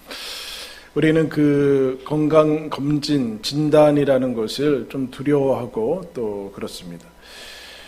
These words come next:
여러분, 새벽에 제가 말씀드렸는데, 오늘이 여러분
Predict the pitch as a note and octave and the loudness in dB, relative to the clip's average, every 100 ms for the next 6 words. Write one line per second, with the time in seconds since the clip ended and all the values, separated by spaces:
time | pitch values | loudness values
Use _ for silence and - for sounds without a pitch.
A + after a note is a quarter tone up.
0 | - - A#2 B2 - D#3 D#3+ D3 C3+ C3 | -20 -12 -8 -4 0 2 4 4 2 0
1 | G#2+ G2+ C3+ B2 A2+ G#2+ G#2+ A2+ C3 G#2 | 0 -2 -2 -4 -4 -6 -4 -2 0 -2
2 | G#2 - C3+ D3+ D3 D3+ C#3 - B2+ B2+ | -4 -6 -2 2 4 4 2 0 -4 0
3 | C3 | -2